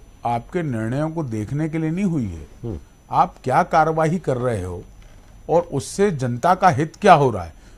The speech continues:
Speaker 1: जनता को संदेश तो जाए, चाहे कोई भी सरकारें रही हो,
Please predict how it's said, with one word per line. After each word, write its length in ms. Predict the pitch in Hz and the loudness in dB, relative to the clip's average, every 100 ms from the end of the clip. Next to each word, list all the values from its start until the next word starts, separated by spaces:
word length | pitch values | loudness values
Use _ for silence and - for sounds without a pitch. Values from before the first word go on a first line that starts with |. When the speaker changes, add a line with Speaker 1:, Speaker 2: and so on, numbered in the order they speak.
| - | -10
Speaker 1:
जनता 360 | 123 143 151 196 | -2 0 4 4
को 140 | 208 | 4
संदेश 500 | - 135 131 185 202 | 0 -2 4 6 6
तो 120 | 233 202 | 4 8
जाए, 340 | 220 294 254 - - - - - - - - _ - | 8 8 2 -8 -20 -20 -20 -20 -20 -20 -20 _ 6
चाहे 160 | 190 220 | 8 10
कोई 200 | 262 302 | 10 10
भी 100 | 254 | 10
सरकारें 420 | 208 143 123 107 | 8 8 4 4
रही 200 | 98 | -4
हो, 120 | 82 | -8